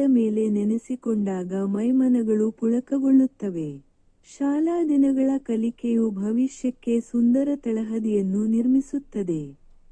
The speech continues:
ಪ್ರಸ್ತುತ ವಿಭಾಗದಲ್ಲಿ ಸಂಕಲಿಸಿರುವ ಲೇಖನಗಳು ಬಾಲ್ಯದ ವಿವಿಧ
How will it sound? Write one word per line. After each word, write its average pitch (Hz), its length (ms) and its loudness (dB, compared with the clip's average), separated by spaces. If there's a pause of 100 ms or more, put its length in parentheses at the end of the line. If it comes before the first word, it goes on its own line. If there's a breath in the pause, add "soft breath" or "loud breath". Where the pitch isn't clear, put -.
(880)
ಪ್ರಸ್ತುತ 277 600 0
ವಿಭಾಗದಲ್ಲಿ 233 920 0
ಸಂಕಲಿಸಿರುವ 226 1040 -2
ಲೇಖನಗಳು 196 920 0
ಬಾಲ್ಯದ 214 640 -2
ವಿವಿಧ 233 440 0